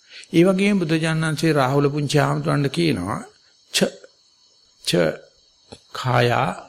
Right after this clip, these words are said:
අයම් පුරිසෝ. චතුරෝ දහය ච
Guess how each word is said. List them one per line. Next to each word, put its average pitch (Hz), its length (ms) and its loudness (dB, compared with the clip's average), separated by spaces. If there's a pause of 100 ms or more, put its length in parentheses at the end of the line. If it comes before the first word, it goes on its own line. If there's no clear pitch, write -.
අයම් 127 260 -2
පුරිසෝ. 120 460 -4 (1300)
චතුරෝ 170 500 2
දහය 131 280 4 (420)
ච - 100 -4